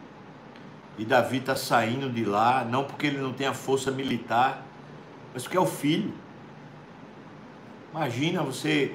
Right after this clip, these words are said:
você brigar, né? Brigar com armas com o filho. Imagina você saber que uma cidade vai ser morta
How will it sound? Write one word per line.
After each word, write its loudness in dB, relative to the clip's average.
você 0
brigar, 8
né? 0
Brigar 4
com 2
armas 6
com -2
o -2
filho. 0
Imagina 2
você -2
saber 2
que 6
uma -2
cidade 4
vai 0
ser -2
morta 2